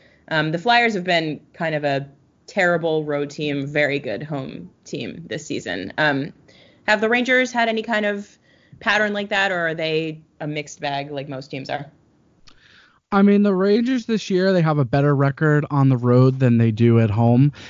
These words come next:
Speaker 2: Um, and it's, it's kind of hard for me because they had this sort of weird schedule to start the season where,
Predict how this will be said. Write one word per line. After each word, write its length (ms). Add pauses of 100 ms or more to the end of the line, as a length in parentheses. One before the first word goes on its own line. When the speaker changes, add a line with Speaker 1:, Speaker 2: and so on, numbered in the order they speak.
(160)
Speaker 2:
Um, 420
and 160
it's, 440
it's 180
kind 260
of 80
hard 400
for 160
me 240
because 380
they 140
had 320
this 260 (320)
sort 320
of 160
weird 380
schedule 540
to 140
start 380
the 80
season 640
where, 420